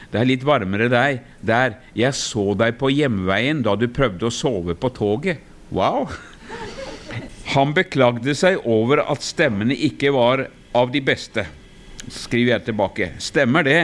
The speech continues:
Det var litt av en togtur. Aldri vært med på makan. Men en interessant opplevelse», skriver jeg med smileansikt.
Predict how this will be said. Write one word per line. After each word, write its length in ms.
Det 80
var 160
litt 240
av 120
en 120
togtur. 560
Aldri 440
vært 200
med 200
på 80
makan. 540
Men 500
en 220
interessant 580
opplevelse», 560
skriver 300
jeg 180
med 80
smileansikt. 640